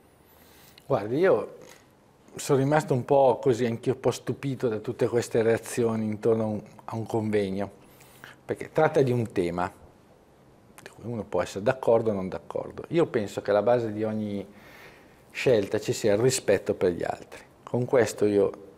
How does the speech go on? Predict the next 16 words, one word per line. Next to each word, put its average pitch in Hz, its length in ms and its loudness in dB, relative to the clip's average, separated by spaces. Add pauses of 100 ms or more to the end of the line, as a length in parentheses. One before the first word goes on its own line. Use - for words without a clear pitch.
(120)
non 107 180 -4
voglio 113 200 4
mancare 107 300 0
di 98 100 -2
rispetto 104 400 -2
a 98 40 0
nessuno, 92 600 -6
anzi, 104 640 0 (240)
come 113 140 -4
ho - 20 -4
già 117 140 0
più 127 100 0
volte 123 240 2
dichiarato, 113 640 4
per 104 260 2
me 98 320 0